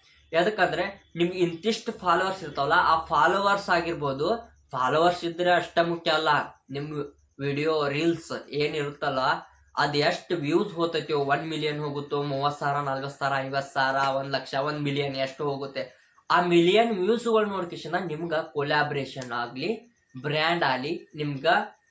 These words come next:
ಇಮೇಲ್, Gmail ಇಮೇಲ್ ಎರಡು ಒಂದ, ಅದಕ್ ಹೋಗಿಶಿಂದ ನಿಮ್ಗೆ ಕಾಂಟ್ಯಾಕ್ಟ್ ಮಾಡಕ್ ಸ್ಟಾರ್ಟ್ ಮಾಡ್ತೈತಿ, ಮೆಸೇಜಿಂಗ್ ಮಾಡಿಸ್ತೈತಿ ಅದು. ಎದಕ್ಕಂದ್ರೆ ನಿಮ್ ನಂಬರ್ ಅಂತೂ ಅವ್ರ ಕಡೆ ಇರಂಗಿಲ್ಲ, ಆದ್ರೆ ಕಾಂಟ್ಯಾಕ್ಟ್ ಅಂತೂ ಮಾಡಕ್ ಸ್ಟಾರ್ಟ್ ಮಾಡ್ತಾರೆ.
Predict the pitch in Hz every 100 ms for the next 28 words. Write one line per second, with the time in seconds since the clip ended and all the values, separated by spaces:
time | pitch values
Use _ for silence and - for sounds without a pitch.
0 | _ _ _ _ - 180 185 190 180 139
1 | - - 139 160 170 170 180 180 175 165
2 | 160 165 151 139 151 143 131 131 - -
3 | _ _ - 151 185 214 180 175 156 143
4 | 147 156 156 147 139 147 165 - 131 131
5 | 139 135 131 139 - - 135 127 123 120
6 | 113 117 131 139 165 156 156 143 135 -
7 | - 127 - - - _ _ - 147 180
8 | 185 208 196 185 170 175 202 226 196 175
9 | 139 139 127 123 120 113 _ _ _ -
10 | 160 220 202 143 135 196 208 202 196 208
11 | 151 165 - - 143 143 131 - 110 -
12 | _